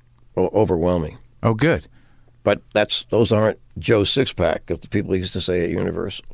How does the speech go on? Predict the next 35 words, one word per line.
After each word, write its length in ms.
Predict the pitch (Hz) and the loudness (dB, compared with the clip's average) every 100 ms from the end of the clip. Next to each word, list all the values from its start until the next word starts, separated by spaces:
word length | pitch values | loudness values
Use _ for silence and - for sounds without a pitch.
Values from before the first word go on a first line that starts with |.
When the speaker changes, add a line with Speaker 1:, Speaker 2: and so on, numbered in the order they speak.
| - - - | -16 -16 -6
Speaker 2:
I 120 | - | 0
love 200 | 147 208 | 2 2
the 100 | 170 120 | 0 0
kid. 240 | 165 165 | 0 2
I 100 | 127 | 2
mean, 260 | 135 127 113 - | 4 4 2 0
Gandolfini's 540 | 135 165 - 156 131 | 0 2 2 2 2
kid 200 | - 160 | 2 0
did 100 | 123 | 2
a 40 | 85 | 2
great 240 | 110 113 | 2 2
job. 320 | - 120 135 - | 2 2 0 -4
Speaker 1:
Yeah. 260 | - 107 131 - _ _ _ _ | 0 0 0 -6 _ _ _ _
Speaker 2:
I 100 | 107 | 0
mean, 120 | 110 | 2
Jesus. 480 | - 120 147 85 - - | 2 2 0 -2 -12 -4
Speaker 1:
He 120 | 90 | 2
really 240 | 113 123 | 4 4
did. 240 | 110 110 95 - | 4 0 -2 -4
Speaker 2:
Really 200 | 120 143 | 2 4
looks 200 | 143 - | 2 2
like 200 | 98 87 | -2 -2
him. 160 | 80 82 - - | -6 -10 -12 -2
Speaker 1:
I 100 | 104 | 2
know. 280 | 104 101 80 - - - - - | 4 4 2 -6 -20 -20 -20 -14
Speaker 2:
Is 60 | - | 0
he 80 | 120 | 2
Speaker 1:
I 40 | |
know. 60 | 113 | 4
Speaker 2:
all 60 | |
right? 240 | 123 170 - - - - - | 4 2 -2 -18 -20 -10 0
Speaker 1:
Yeah, 160 | 285 277 | 4 6
oh, 40 | |
he's 140 | 104 - | 4 2
great. 280 | 80 85 | 0 0